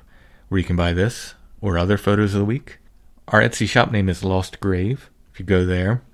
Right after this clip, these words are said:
we have original artwork. We have copies of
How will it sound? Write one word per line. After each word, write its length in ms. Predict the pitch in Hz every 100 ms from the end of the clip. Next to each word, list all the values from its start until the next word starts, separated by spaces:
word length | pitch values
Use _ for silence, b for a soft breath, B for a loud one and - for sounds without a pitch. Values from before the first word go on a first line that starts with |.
| _ -
we 100 | 107
have 400 | 82 87 85 85 -
original 380 | 101 110 110
artwork. 400 | 104 - 107 104 - -
We 120 | 101
have 260 | 90 90 87
copies 400 | - 95 101 87
of 260 | 90 -